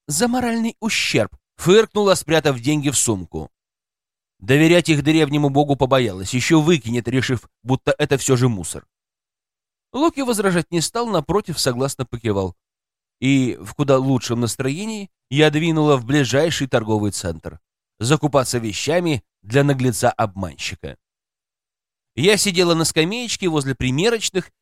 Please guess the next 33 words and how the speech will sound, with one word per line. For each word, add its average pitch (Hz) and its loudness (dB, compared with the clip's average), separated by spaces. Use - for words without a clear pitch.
изредка 214 -2
поглядывая 104 -2
на 104 -6
часы. - -10
Набрав 160 2
целую 160 0
кучу 151 0
шмоток, 180 -4
Локи 143 0
скрылся 113 -4
в - -10
кабинке. 87 -8
Теперь 160 2
оттуда 139 -2
доносилась 120 -2
возня 139 -2
и 196 -6
недовольное 226 -2
бурчание 139 -4
на 127 -4
тему 120 -4
того, 160 -2
что - -10
портные 135 -4
нынче 117 -4
совсем 107 -6
разучились 101 -6
шить, - -6
а 135 0
ткачей 262 -2
следует 220 -8
хорошенько 127 -2
выпороть. 87 -10